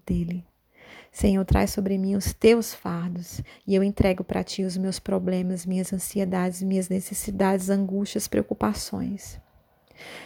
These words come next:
E terceiro, nós precisamos aprender a ser mansa e humildes como ele. Mansas e humildes como ele. Em nome de Jesus.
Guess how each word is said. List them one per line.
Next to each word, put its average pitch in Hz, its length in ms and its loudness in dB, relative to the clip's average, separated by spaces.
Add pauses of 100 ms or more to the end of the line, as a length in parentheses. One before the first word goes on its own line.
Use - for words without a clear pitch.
(140)
E 214 100 0
terceiro, 208 640 4
nós 190 160 0
precisamos 190 500 2
aprender 185 380 2
a 180 60 2
ser 190 220 0
mansa 185 600 -2 (400)
e 196 80 4
humildes 180 840 0 (280)
como 180 360 2
ele. 165 320 2 (600)
Mansas 208 540 4
e 208 80 6
humildes 185 480 0
como 175 320 -4
ele. 170 320 -2 (800)
Em 202 160 4
nome 190 580 4 (260)
de 208 120 0
Jesus. 180 840 -4